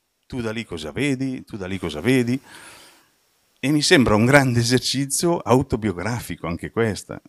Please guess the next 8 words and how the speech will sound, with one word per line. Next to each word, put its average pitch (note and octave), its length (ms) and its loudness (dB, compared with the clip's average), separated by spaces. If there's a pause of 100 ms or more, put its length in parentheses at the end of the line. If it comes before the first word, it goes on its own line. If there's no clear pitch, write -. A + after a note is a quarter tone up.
per C3+ 160 2
aumentare C3+ 440 4
i G2+ 40 -4
criteri A#2+ 380 -4
di A2+ 80 2
libertà. F2 580 -4 (720)
Ecco. - 320 -20 (580)
Eh, - 480 -12